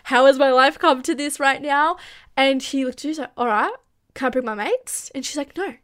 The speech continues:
you cannot bring your mates, but if you're coming home, you can root her," and pointed at me again.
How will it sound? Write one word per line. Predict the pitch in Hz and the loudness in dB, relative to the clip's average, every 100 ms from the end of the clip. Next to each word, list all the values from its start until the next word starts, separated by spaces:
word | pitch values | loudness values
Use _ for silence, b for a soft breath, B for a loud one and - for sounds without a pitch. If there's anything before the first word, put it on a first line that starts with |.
| _ _ _ _ _ _ _ _ - | _ _ _ _ _ _ _ _ -12
you | 262 | -10
cannot | 277 277 - | -8 -8 -6
bring | 254 240 | -8 -8
your | 220 | -12
mates, | 220 302 - b b | -12 -12 -16 b b
but | 262 | -10
if | 262 | -8
you're | 269 | -8
coming | 302 302 | -8 -8
home, | 269 339 277 294 - | -8 -6 -6 -8 -10
you | 262 | -8
can | 269 233 | -6 -4
root | 220 | -4
her," | 202 - _ _ _ B B B B | -6 -12 _ _ _ B B B B
and | 247 240 | -10 -6
pointed | 240 220 | -6 -6
at | 220 | -10
me | 220 233 | -8 -6
again. | 240 226 | -6 -8